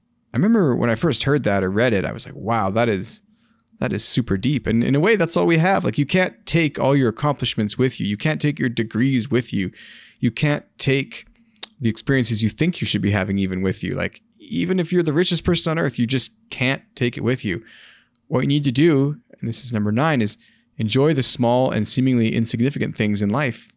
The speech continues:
because they're often the most meaningful in the end. So, for example, one thing I've been doing recently is, uh, you know, th-,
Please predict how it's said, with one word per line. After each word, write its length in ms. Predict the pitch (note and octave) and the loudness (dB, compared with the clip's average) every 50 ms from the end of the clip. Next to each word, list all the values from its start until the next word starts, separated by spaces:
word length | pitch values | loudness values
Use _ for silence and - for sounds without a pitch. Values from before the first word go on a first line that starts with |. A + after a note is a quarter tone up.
| _ - - | _ -8 -4
because 640 | A#2 A2 - - A2 G#2 G#2 G2+ G2+ G#2+ - - - _ _ _ _ _ _ _ _ - - _ _ - | -4 -2 0 0 2 2 2 2 0 -2 -6 -8 -10 _ _ _ _ _ _ _ _ -20 -20 _ _ -2
they're 140 | - A#2+ | 0 2
often 220 | C3 C3+ - C3 A#2 | 2 2 2 0 2
the 60 | A#2 | 2
most 200 | A2 A2 G#2+ - | 2 2 0 2
meaningful 420 | A#2+ A#2+ B2 A#2+ A2 - B2 A2+ | 2 2 2 2 0 -2 -4 -2
in 140 | A2 A2 G#2+ | -2 -2 0
the 100 | G2+ G2+ | 0 0
end. 280 | A#2+ B2 G2 F2+ - - | 0 0 -2 -4 -8 -10
So, 360 | - - - G2+ F#2+ F2+ F#2 - _ _ _ - - - - - - - - _ _ _ | -8 -6 -4 -2 -2 -2 -4 -8 _ _ _ -20 -20 -20 -20 -20 -20 -20 -20 _ _ _
for 100 | - B2+ | 0 0
example, 340 | A#2 A#2 C#3+ C3+ A#2 B2+ A#2+ | 2 2 2 2 2 2 2
one 160 | C3 C3+ B2+ | 2 2 2
thing 120 | C3 A#2 | 2 2
I've 220 | A2+ B2 D#3+ D#3+ B2 | 2 2 2 2 2
been 120 | A2+ G#2 | 0 2
doing 220 | G2+ F#2+ G2 G2+ | 2 2 2 0
recently 380 | F#2+ G2 G#2+ - - - A#2 C#3 | 0 0 -2 -2 -2 -2 0 2
is, 300 | C#3+ A#2+ G#2+ G#2 G#2+ - | 2 2 0 -2 -2 -2
uh, 340 | G#2 F#2+ F#2 F2+ F2+ F#2 C3 - | 0 0 0 0 0 -2 -2 -2
you 80 | - - | -2 0
know, 120 | A2 A2 | 0 0
th-, 360 | A2+ A#2 B2 B2+ A#2 A2+ - | 0 -2 -4 -4 -6 -8 -12